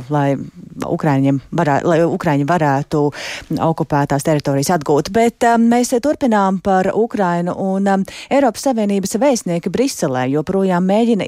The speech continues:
izkļūt no strupceļa jautājumā par to, kā īstenot plānu kopīgi iepirkt munīciju Ukrainai,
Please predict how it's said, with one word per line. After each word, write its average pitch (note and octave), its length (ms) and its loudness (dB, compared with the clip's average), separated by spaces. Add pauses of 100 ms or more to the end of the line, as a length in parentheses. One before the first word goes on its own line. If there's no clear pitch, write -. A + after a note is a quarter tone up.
izkļūt F#3+ 440 -2
no F3+ 200 2
strupceļa E3+ 720 -2
jautājumā F3 360 2
par F3+ 120 -2
to, A3+ 160 2
kā A3+ 240 2
īstenot F#3+ 640 -2
plānu F#3 340 0
kopīgi F3 600 -2
iepirkt D#3 340 -6
munīciju D3 640 0
Ukrainai, B2+ 480 -4